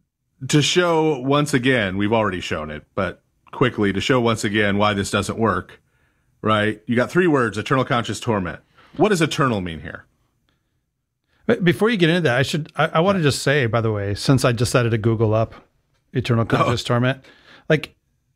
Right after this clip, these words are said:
Speaker 2: like this, there is actually an essay on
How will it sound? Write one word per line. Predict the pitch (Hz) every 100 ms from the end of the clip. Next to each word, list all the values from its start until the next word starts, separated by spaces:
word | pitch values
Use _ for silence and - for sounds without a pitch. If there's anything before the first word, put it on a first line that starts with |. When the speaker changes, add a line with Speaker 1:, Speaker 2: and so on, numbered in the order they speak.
| _ _ _ _
Speaker 2:
like | 165 117
this, | 135 196
there | 185 160
is | 196 156
actually | 160 180 185
an | 147
essay | 143 160 175 131
on | 127 123